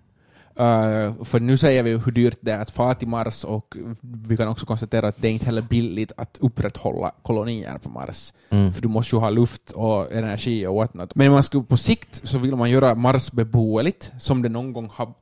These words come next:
Speaker 1: ty-, kanske varit. Det har ju funnits vatten. Det finns ju nu väl fryst vatten på Mars. Man antar att det har funnits flytande vatten på Mars.
Speaker 2: Mm.
Speaker 1: Man är ganska säker på att det har funnits några mikrober på Mars, alltså liv. Men alltså det heter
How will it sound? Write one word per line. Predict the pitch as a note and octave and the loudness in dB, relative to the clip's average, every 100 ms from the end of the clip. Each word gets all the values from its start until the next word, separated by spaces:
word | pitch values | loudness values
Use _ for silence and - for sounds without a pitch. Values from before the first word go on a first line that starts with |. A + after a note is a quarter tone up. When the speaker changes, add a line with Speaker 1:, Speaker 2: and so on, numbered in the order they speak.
| - | -4
Speaker 1:
ty-, | C#3 | -4
kanske | - B2 - A#2 | 0 -2 0 -2
varit. | G#2+ G2+ E3 - - | -2 -2 -2 -6 -8
Det | |
har | B2 | -4
ju | A2+ | 0
funnits | - A#2 G#2+ - | 2 0 -2 -6
vatten. | A2 G#2 _ - E2+ - _ _ - | -4 -4 _ -12 -10 -12 _ _ -8
Det | A#2 | -6
finns | A#2+ A2+ | -4 -6
ju | A2+ | -4
nu | A#2 C3 A#2 | 2 2 2
väl | G#2 F#2+ | -2 -6
fryst | - C#3 B2 - | 0 2 2 0
vatten | D#2+ - F2+ G#2+ | -8 -8 -14 -12
på | - | -10
Mars. | F#2+ F#2 - - _ _ _ - | -10 -10 -14 -20 _ _ _ -6
Man | A#2 A2 | -2 -2
antar | G#2+ A#2 A#2 G#2 | -2 -4 -2 -4
att | G#2+ | -4
det | - | -8
har | A2 | -6
funnits | A#2+ A2+ G2 | -4 -4 -6
flytande | - B2 A2+ F#2+ F2 | -4 -4 -4 -6 -6
vatten | C#2 - - - | -8 -10 -14 -14
på | - | -12
Mars. | G#2 G2+ - - _ | -12 -12 -14 -16 _
Speaker 2:
Mm. | - F#2+ F#2 | -4 -2 -2
Speaker 1:
Man | - A2+ | -2 0
är | |
ganska | A2+ A#2+ B2 | 2 2 0
säker | A#2 G#2 | -6 -8
på | G#2 | -6
att | G#2+ | -6
det | G2 | -4
har | A#2+ | -6
funnits | A#2+ G#2+ G2+ A2+ | -4 -6 -6 -6
några | A2 A2 | -4 -2
mikrober | G2+ - B2+ A#2 C#2 C2+ | -4 -4 -4 -4 -4 -8
på | - D2+ | -10 -12
Mars, | C#2+ - - - | -12 -10 -12 -8
alltså | A2 - A2 | -8 -6 -6
liv. | A2+ B2 E3 F3 - _ | -4 -2 -4 -6 -10 _
Men | D3 F3 F3+ C#3 | 2 4 6 4
alltså | - | 2
det | D3 | 2
heter | F3 E3 | 4 2